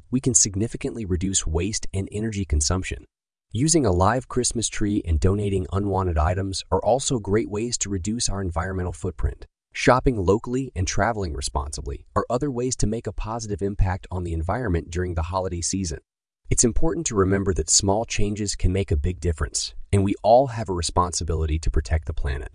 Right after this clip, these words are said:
By incorporating eco-friendly practices into our holiday celebrations, we can create a more sustainable and enjoyable holiday season for ourselves and future generations. In addition to these tips,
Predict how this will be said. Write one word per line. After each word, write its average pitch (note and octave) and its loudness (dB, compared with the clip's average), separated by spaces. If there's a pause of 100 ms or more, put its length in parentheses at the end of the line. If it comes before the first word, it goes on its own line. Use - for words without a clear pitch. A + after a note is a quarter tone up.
(460)
By G#2 8
incorporating A#2+ 0
eco-friendly A#2 -4
practices F#2+ 0
into A2 -4
our F2+ 0
holiday F#2+ -4
celebrations, D#2+ -4
we B2 2
can C3 -2
create A#2 -2
a F#2 0
more F2+ -2
sustainable A#2 -2
and A2+ -4
enjoyable F#2 0
holiday E2 0
season D#2 -2
for - -2
ourselves G#2+ -4
and G2 -6
future A2 -4
generations. E2+ -4 (480)
In A2+ 4
addition D3 2
to A2+ -2
these F2+ 0
tips, - 0